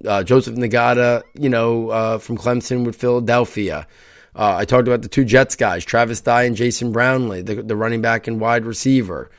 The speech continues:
Talked about Bryce Ford-Wheaton, obviously with the, uh, with the Giants. Those are probably the guys that I think might stand out the most, uh, in terms of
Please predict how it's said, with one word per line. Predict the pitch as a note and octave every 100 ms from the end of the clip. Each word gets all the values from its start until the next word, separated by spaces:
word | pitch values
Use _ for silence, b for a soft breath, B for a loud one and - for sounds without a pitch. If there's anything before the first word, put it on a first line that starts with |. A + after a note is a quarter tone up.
| b b
Talked | A2+ A2+
about | A#2+ A#2+
Bryce | A#2 B2
Ford-Wheaton, | - C3 B2+ C3 D3 B2+ G#2
obviously | G#2 G#2+ G#2 B2+
with | A#2 A#2
the, | A#2+ A#2 D3 G2+ C2+
uh, | A#2
with | A#2 B2
the | A#2+
Giants. | B2+ C3+ B2+ F2+ - - b b b
Those | - D#3+ F3
are |
probably | D3 C#3 C#3+ D3+ C#3+ D3
the | C3+ B2
guys | A#2+ A#2+ C3 A#2
that | A#2+
I | A2+
think | G#2 B2 B2+ G2+
might | G#2+ A#2 A#2
stand | - B2+ B2 A2
out | A2 A2+ -
the | G#2+
most, | G2+ G2+ C3+ G3+ - - - b b b
uh, | A#2+ A#2 A2+ A2+ G2+
in | B2 A#2
terms | - C3 C3 B2 B2 -
of | - A#2+ A#2 A2+ A2+ G#2+ -